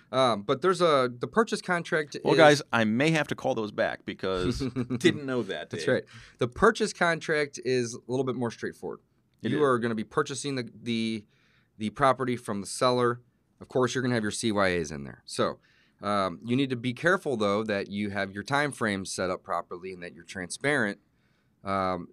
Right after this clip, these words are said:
Speaker 1: to let the seller know that you are gonna be using that time to do inspections and buyers through, find a partner, so on and so forth. So those contracts, basically, they have to be opted out of by you as the buyer,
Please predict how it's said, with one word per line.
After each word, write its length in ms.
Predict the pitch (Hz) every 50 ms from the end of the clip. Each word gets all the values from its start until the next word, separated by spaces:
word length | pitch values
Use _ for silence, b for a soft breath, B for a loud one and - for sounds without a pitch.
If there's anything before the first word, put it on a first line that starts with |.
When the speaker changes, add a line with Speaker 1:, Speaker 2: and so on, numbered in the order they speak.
| _
Speaker 1:
to 120 | - - 110
let 280 | 101 113 117 107 101
the 80 | 98 98
seller 400 | - - - 139 139 135 123 113
know 240 | 110 104 98 101 107
that 160 | 101 95 82
you 240 | 82 95 104 101 -
are 200 | - 123 151 175
gonna 160 | 151 143 131
be 100 | 120 117
using 240 | 110 110 104 98 104
that 140 | 104 104 -
time 220 | - 101 92 92 90
to 40 | 87
do 200 | 80 87 90 85
inspections 920 | 78 - - - - 113 107 - - - 110 107 104 101 98 98 - -
and 200 | 92 85 82 78
buyers 420 | - 98 101 104 104 101 98 95 -
through, 280 | - 101 95 95 92 90
find 260 | - - 82 82 76
a 40 | 73
partner, 480 | - - - 104 101 92 76 95 92
so 160 | 87 - - 80
on 60 | 80
and 100 | 80 -
so 200 | - - 87 85
forth. 280 | - 65 65 - - _ _ _ _ b b b b b b b b
So 280 | - - 110 104 104 95
those 340 | 95 - 123 143 165 160
contracts, 640 | - 175 156 151 143 139 - 151 135 131 - - - -
basically, 460 | - 123 123 123 - 123 - 123 120
they 100 | 110 117
have 120 | 127 143 123
to 80 | 143
be 180 | 131 123 113 -
opted 340 | - 110 120 - - 110 - -
out 220 | 98 98 113 131 135
of 260 | 139 160 156 - - _ _ _ _ _ _ _ _ _ _ _
by 140 | - 110 113
you 460 | 107 98 95 104 110 120 135 143 139
as 160 | 127 117 104
the 240 | 113 110 104 101 92
buyer, 500 | 82 95 92 101 110 117 127 151 170 165